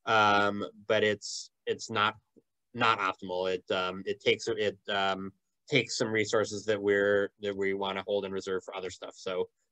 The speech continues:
um, again, we want to encourage anybody who wants to do this hiking tu-, tour to do this hiking tour. Just make sure that it's something that you are capable of. Um,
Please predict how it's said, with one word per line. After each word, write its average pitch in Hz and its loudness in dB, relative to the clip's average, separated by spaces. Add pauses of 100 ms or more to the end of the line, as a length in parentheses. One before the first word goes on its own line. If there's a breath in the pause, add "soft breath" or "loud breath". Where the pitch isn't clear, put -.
um, 95 -4
again, 120 4 (360)
we 110 -4
want 135 8
to 147 12
encourage 143 12
anybody 135 8
who 127 6
wants 123 4
to 123 -8
do 123 6
this 117 2
hiking 123 2
tu-, 110 -2 (220)
tour 120 8
to 107 0
do 113 2
this 101 -2
hiking 160 6
tour. 147 10 (180)
Just 110 -4
make 117 6
sure 113 6
that 110 6
it's 107 0
something 107 0
that 104 2
you 104 2
are 101 2
capable 92 -6
of. 92 -12
Um, 92 -8